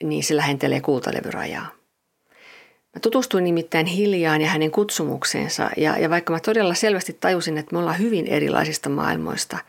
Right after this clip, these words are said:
ei vaan ikäeromme vuoksi, niin me halutaan kuitenkin samaa. Hilja on evankelista.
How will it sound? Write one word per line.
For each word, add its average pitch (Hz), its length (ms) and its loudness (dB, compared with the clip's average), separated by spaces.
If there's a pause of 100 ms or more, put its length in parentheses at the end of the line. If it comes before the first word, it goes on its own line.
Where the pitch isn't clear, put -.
(340)
ei 208 180 2
vaan 165 140 4
ikäeromme 160 580 0
vuoksi, - 480 -4 (540)
niin 160 160 0
me 165 60 2
halutaan 175 480 2
kuitenkin - 400 -4
samaa. - 560 -2 (1300)
Hilja 208 240 4
on 160 100 2
evankelista. 147 760 0